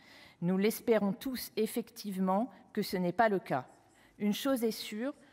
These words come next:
sans refaire l'inventaire de l'ensemble des mesures, votre texte vise bel et bien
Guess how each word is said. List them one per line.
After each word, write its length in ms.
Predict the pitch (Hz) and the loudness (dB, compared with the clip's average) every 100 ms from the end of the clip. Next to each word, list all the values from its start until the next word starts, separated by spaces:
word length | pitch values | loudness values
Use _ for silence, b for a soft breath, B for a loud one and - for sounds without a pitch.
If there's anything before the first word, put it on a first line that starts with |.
| b - | b -12
sans 220 | - 202 | 0 2
refaire 420 | 220 - 262 226 | 2 4 2 4
l'inventaire 680 | 220 233 240 233 247 233 180 | 2 2 0 0 2 2 2
de 100 | 170 | -4
l'ensemble 600 | 170 196 - 240 220 180 | -4 -4 0 0 0 -2
des 160 | 160 165 | -2 0
mesures, 500 | 185 190 185 208 247 B B B | 0 -2 -4 -4 -6 B B B
votre 300 | - 196 - 214 | 0 0 2 -2
texte 420 | - 233 - 185 | 2 0 0 -8
vise 320 | 180 208 170 | -4 -4 0
bel 220 | 160 214 | 2 4
et 100 | 202 | 2
bien 320 | 170 185 170 | 0 0 0